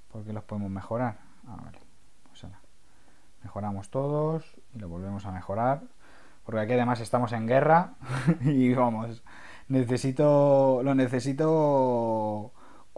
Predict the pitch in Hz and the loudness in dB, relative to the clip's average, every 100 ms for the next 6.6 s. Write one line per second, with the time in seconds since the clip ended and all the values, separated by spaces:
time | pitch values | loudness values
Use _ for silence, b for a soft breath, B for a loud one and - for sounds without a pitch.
0 | - - 117 120 117 113 127 151 151 143 | -10 -6 -4 -2 -4 -2 -2 -2 -2 -2
1 | - 147 147 - 110 107 101 - - 95 | -2 -2 -2 -6 -6 -8 -10 -14 -14 -14
2 | - - - - - - - - - - | -16 -16 -18 -18 -18 -18 -18 -18 -18 -18
3 | b b b b - - - - - - | b b b b -18 -18 -18 -18 -18 -16
4 | 131 76 - - 113 127 113 107 110 107 | -12 -12 -12 -14 -10 -6 -4 -2 -4 -6
5 | - 107 104 113 104 110 117 117 117 - | -6 -6 -6 -6 -6 -4 -2 -2 -6 -4
6 | 151 165 175 190 - | 0 4 4 0 -6